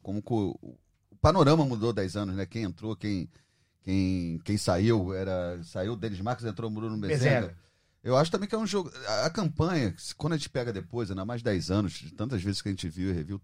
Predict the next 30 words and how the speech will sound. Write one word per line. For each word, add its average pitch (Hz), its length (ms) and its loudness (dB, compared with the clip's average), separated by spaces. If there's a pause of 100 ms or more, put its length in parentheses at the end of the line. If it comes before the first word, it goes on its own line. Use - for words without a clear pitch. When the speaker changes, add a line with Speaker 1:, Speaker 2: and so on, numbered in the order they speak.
Speaker 1:
tem 151 240 0
jogos 120 380 0
pontuais, 87 640 -4
eu 85 80 -4
acho, 85 180 -4
assim, - 140 -14
que - 80 -20
são 120 160 -10
determinantes. 117 880 -2 (500)
Esse 135 260 0
jogo 143 200 2
que 147 60 -6
você - 100 -4
colocou, 135 380 0
por 127 120 -2
exemplo, 139 280 -2
eu 170 60 -4
não 185 120 -2
lembro 170 260 6
de 160 100 0
muitos 160 240 0
detalhes, 123 640 4
mas 104 220 2
é 117 80 4
um 143 120 0
jogo 143 280 0
que, 147 240 -8 (300)
se 131 140 -2
me 131 220 0
perguntar 120 580 0